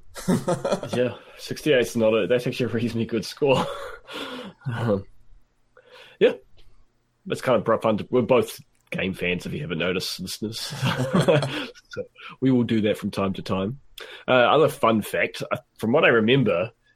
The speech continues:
Speaker 2: Jet Li was, like, the youngest coach in, like, the, like, or something in the, the kung fu,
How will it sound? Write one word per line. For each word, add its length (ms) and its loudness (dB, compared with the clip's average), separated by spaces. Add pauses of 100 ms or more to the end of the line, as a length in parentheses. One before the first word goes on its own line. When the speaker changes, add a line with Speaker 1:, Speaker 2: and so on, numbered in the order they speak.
(180)
Speaker 2:
Jet 280 0
Li 300 2
was, 260 0
like, 320 0 (200)
the 100 -2
youngest 1080 -4 (280)
coach 480 -2
in, 80 2
like, 200 0
the, 240 -2
like, 240 -2 (100)
or 260 -2
something 380 -2
in 120 -2
the, 240 -2 (280)
the 140 -6 (680)
kung 320 -4
fu, 600 -4